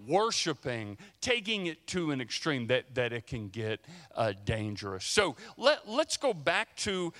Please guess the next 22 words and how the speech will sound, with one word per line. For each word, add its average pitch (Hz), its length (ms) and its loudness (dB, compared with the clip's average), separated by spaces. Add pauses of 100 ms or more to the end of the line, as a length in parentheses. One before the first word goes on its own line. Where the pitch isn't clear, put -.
(180)
the 156 100 0
text - 460 -2
this 175 220 -6
morning. 185 340 2
I, 170 60 6
I 165 180 2
wanna, 165 480 2
I 165 60 0
wanna 180 260 2
unpack 202 560 -4
the 151 120 0
text 165 500 0
and 139 80 -4
then 131 240 0
give 147 400 0 (240)
a, 143 220 6
a 147 80 6
little 151 280 0
bit 131 180 0
of 120 120 -2
context 131 800 -2
here. 139 240 2